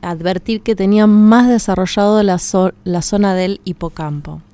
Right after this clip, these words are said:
Esta zona del hipocampo es una zona del cerebro que está dentro del lóbulo temporal y que es parte del sistema límbico. Y para hablar muy sencillamente, es un lugar donde se,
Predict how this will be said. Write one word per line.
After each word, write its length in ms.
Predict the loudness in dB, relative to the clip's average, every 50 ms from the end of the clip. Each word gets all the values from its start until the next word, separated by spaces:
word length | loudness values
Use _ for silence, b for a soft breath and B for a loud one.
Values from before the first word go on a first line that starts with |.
| _ _ _ -12
Esta 260 | -10 -6 -6 -6 -6
zona 400 | -4 -4 -2 0 0 2 2 2
del 140 | 0 0 0
hipocampo 480 | -2 -2 -2 -2 0 0 0 0 0
es 60 | -2
una 160 | -2 -4 -4 -6
zona 800 | -4 -4 -4 -2 -2 -2 -2 -2 -4 -4 -4 -4 -4 -6 -4 -4
del 160 | -6 -6 -6
cerebro 640 | -4 -4 -4 -2 -2 -2 -4 -4 -4 -6 -6 -8 -10 -12
que 80 | -14 -18
está 260 | -12 -8 -6 -6 -4
dentro 220 | -4 -4 -4 -6
del 100 | -6 -6
lóbulo 360 | -4 -6 -6 -6 -6 -6 -8 -8
temporal 680 | -8 -8 -10 -8 -8 -8 -8 -6 -6 -6 -8 -10 -12 -16 -20
y 60 | -16
que 100 | -14 -12
es 80 | -12 -8
parte 320 | -6 -4 -6 -4 -2 -2
del 120 | -2 -2
sistema 460 | -4 -8 -10 -8 -6 -2 -2 0 0 0
límbico. 540 | 0 0 0 -2 -4 -6 -6 -8 -10 -10 -10 -14 B B B B B B B B B B B B B B
Y 80 | -12 -8
para 200 | -6 -4 -4 -2
hablar 200 | -2 0 2 4
muy 140 | 4 4 4
sencillamente, 640 | 2 2 0 0 0 -2 0 2 2 2 2 2 2
es 60 | 2
un 80 | 2 2
lugar 240 | 2 2 2 2 2
donde 280 | 2 2 2 0 -2
se, 520 | -2 -4 -4 -4 -4 -4 -6 -8 -10 -12